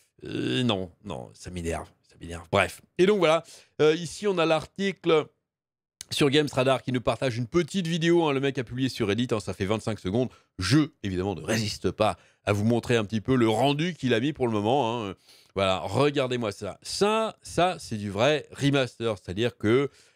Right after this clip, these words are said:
euh, on, on essaye, eh bien, de mettre des graphismes relativement modernes au jeu de base, au truc de base. Et voilà, ça, c'est normalement, il aurait dû au moins, au moins ressembler à ça, le remaster, voire mieux, évidemment, parce que normalement, c'est une équipe pro, hein, qui le fait.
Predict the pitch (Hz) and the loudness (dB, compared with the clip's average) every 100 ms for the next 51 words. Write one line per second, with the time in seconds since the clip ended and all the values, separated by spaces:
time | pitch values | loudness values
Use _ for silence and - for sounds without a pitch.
0 | _ - 101 98 95 90 90 - - 110 | _ 0 2 2 4 2 0 -6 -4 -2
1 | 107 110 113 - 123 147 139 104 95 110 | 0 0 0 2 2 2 -2 -6 -4 -2
2 | 120 98 113 98 92 92 - 117 101 101 | 0 0 0 0 0 0 -2 -8 -4 -4
3 | 101 110 107 107 117 117 127 143 104 107 | -2 0 2 4 4 4 2 0 -4 -4
4 | 107 101 127 120 95 95 120 135 90 87 | -4 0 0 0 0 2 2 0 -4 -12
5 | 82 101 98 90 98 127 117 _ _ - | -8 -6 -2 2 2 2 -4 _ _ -4
6 | 95 90 82 - 120 131 - 98 92 85 | 0 0 -2 -6 -2 -2 -2 -2 0 0
7 | 82 107 120 95 90 92 - 196 190 170 | 0 0 0 0 0 -4 -2 2 2 2
8 | 175 214 233 160 _ _ 202 208 175 190 | 2 2 2 -2 _ _ -4 -2 -2 0
9 | 208 175 143 - 117 113 98 85 117 117 | 0 0 -2 -4 -6 -2 -2 -2 -2 0
10 | 104 90 85 82 - 127 117 _ _ _ | 2 0 -2 -4 2 2 2 _ _ _
11 | _ - _ - - - 107 135 139 110 | _ -20 _ -20 -14 0 2 4 2 2
12 | _ - 113 104 - 80 82 127 - 90 | _ -2 0 0 -6 -8 -4 -4 -2 -4
13 | 90 95 - - 123 87 78 82 82 - | -4 -8 -6 -2 0 0 -4 -6 -8 -8
14 | - | -18